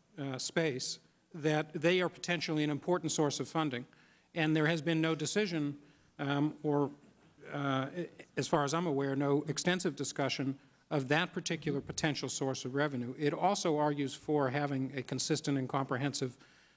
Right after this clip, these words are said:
um, system for managing those new uses as they come up.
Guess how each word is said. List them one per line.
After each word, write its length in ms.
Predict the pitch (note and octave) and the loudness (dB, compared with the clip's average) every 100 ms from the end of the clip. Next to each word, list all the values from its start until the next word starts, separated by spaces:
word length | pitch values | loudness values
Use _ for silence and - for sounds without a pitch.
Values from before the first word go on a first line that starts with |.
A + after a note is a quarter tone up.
| _ C#3 | _ -6
um, 420 | C3 B2+ B2 - - - | -2 0 -2 -4 -10 -2
system 380 | - D3+ C#3 | 0 2 0
for 200 | B2+ D3 | 2 4
managing 580 | C3+ D3+ F#3+ F3 D3+ C3+ | 6 6 4 2 2 2
those 240 | C3+ C3 C3+ | 2 2 4
new 160 | C3+ | 6
uses 380 | C3+ C3+ C3+ B2 | 6 4 2 0
as 200 | C3 A#2+ | -2 0
they 100 | B2+ | -4
come 240 | - B2 | -4 -4
up. 140 | B2 | -4